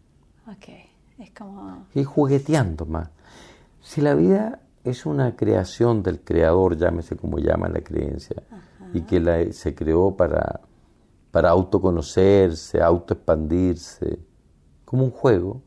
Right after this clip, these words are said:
Speaker 2: juguémosla.
Speaker 1: Juguémosla.
Speaker 2: Y volvamos a recuperar, por lo tanto, la inocencia,
Speaker 1: Ujú.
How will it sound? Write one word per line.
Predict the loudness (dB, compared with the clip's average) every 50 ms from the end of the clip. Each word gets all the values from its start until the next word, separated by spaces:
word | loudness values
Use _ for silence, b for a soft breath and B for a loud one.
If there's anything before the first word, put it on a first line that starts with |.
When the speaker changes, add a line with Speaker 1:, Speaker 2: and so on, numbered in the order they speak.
| _ _ b b b b b b _ _
Speaker 2:
juguémosla. | _ -8 -6 -4 -4 -4 -4 -6 -8 -10 -12 -12 -14 -20 _ _ _ _ _ _ _ _
Speaker 1:
Juguémosla. | -18 -16 -14 -14 -14 -16 -18 -20 -20 _ _ -20 -20 -20 _ _ b b b b b b b b b b b 0
Speaker 2:
Y | 4
volvamos | 6 6 6 6 4 2 2 2 0
a | 2
recuperar, | 2 0 0 0 0 2 2 2 0 -2
por | -4 -4 -4
lo | -4
tanto, | -2 -2 -4 -2 -2 -2 -2
la | -2
inocencia, | -2 -4 -6 -8 -8 -6 -4 -2 -2 -2 -4 -6 -10 -14 -16 -14 -14 -14 -16 _ _ _ _ _ _ _ _ _ _ _ _ _ -20
Speaker 1:
Ujú. | -20 -18 -18 -18 -20 -20 -20 -20 -20